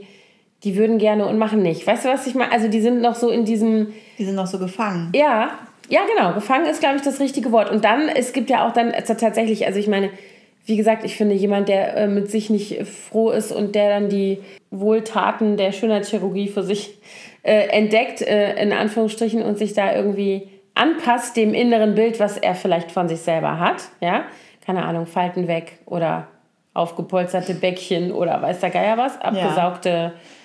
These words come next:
Speaker 1: äh, abgesaugter Hüftspeck.
Speaker 2: Aufgespritzte Lippen.
Speaker 1: Ja gut, äh, genau. Aber ich glaube halt, dass, dass nicht unbedingt die Leute sind, die dann sich besser fühlen und sich dann mehr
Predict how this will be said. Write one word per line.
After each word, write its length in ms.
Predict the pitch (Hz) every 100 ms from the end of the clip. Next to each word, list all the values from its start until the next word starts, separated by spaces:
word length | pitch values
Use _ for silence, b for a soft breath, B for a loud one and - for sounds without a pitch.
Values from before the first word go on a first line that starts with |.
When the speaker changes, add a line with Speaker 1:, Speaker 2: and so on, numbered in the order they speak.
| B B -
Speaker 1:
äh, 80 |
abgesaugter 1000 | 185 175 170 165 - 180 - 190 175 175
Hüftspeck. 500 | 180 170 180 - 254 -
Speaker 2:
Aufgespritzte 640 | - - - 185 180 -
Lippen. 580 | 175 185 - 208 240 - - -
Speaker 1:
Ja 160 | 208
gut, 200 | 196 185
äh, 120 | 123
genau. 400 | 175 202 175 214 381 381 -
Aber 320 | 226 226 269 294
ich 140 | 220
glaube 400 | 220 185 208 247
halt, 240 | 262 285 285
dass, 260 | 220 - - -
dass 340 | 214 214 - -
nicht 500 | - 226 254 - - - _
unbedingt 680 | - 233 220 214 226 226 220
die 120 | 214
Leute 320 | 202 202 214
sind, 500 | 208 226 247 240 -
die 160 | 202 190
dann 460 | 202 196 214 233 262 - _ _ _ _ _ _ _ _ _ _ -
sich 420 | 190 233 233 -
besser 320 | 214 220 240
fühlen 380 | 240 247 247 247
und 200 | 220 214
sich 200 | 220 -
dann 280 | 202 202 208
mehr 460 | 233 233 233 233